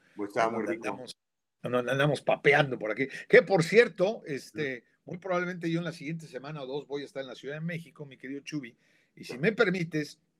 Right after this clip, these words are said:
Speaker 2: me voy a enlazar contigo, porque nos vamos a aventar un almuerzo chilango,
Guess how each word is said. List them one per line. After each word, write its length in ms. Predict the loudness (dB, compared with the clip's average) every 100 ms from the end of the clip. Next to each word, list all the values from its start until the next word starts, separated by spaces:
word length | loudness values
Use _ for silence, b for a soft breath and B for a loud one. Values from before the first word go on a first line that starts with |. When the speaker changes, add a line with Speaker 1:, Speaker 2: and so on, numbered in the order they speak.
| _ _ _ _ _ _
Speaker 2:
me 100 | -4
voy 200 | 2 4
a 20 | 4
enlazar 540 | 2 -8 -6 -4 -4
contigo, 580 | -6 -6 -6 -6 -6 -12 b b b
porque 500 | -10 -8 -4 -4 -4
nos 120 | -6 -4
vamos 200 | -2 -2
a 40 |
aventar 280 | -2 0 0
un 120 | 0
almuerzo 760 | -2 -4 -2 2 2 0 -6 -8
chilango, 920 | -8 -6 -4 -2 -4 -6 -10 -14